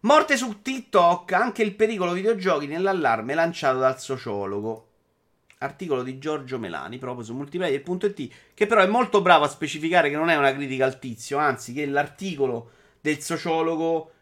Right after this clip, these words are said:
non è una critica contro i videogiochi, ma una messa in allarme anche sui videogiochi riferito a questo argomento. Il sociologo Franco Ferrarotti ha scritto un appello molto interessante e condivisibile sulla diffusione dei social network tra i minori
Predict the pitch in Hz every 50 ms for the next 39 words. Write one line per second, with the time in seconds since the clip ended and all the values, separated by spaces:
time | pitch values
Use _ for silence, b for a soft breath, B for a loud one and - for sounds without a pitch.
0 | b b 135 156 170 170 160 151 151 147 147 143 139 123 131 147 147 143 135 139
1 | 135 127 131 127 123 139 123 123 120 131 123 117 123 117 117 117 135 151 147 143
2 | 147 151 147 - - 160 170 180 180 175 165 170 180 170 165 - - - 175 202
3 | 208 214 208 196 - 214 208 208 - 156 143 147 147 160 165 151 139 156 147 147
4 | 147 147 151 151 151 151 _ - 117 123 127 120 135 131 135 135 127 123 117 -
5 | - 117 - - 110 107 107 107 101 95 82 82 98 - _ _ b b b b
6 | b b b b b b 175 175 175 - 240 233 240 208 170 151 139 135 139 139
7 | - 190 196 190 220 196 - - 175 135 - - - 180 185 170 160 160 151 147
8 | 143 123 113 113 113 - - 156 175 185 180 - - 202 165 - - 160 175 180
9 | - 202 175 139 139 143 190 226 240 208 - 170 143 - 156 147 156 - - 180
10 | 160 143 120 139 - - 147 156 165 180 196 214 180 160 151 135 123 120 123 135
11 | 143 147 147 156 165 - - 196 180 - 170 143 123 113 127 127 151 156 156 170
12 | 170 165 151 135 123 120 - - 120 - - - 123 - 147 151 156 160 156 139
13 | 120 117 113 123 -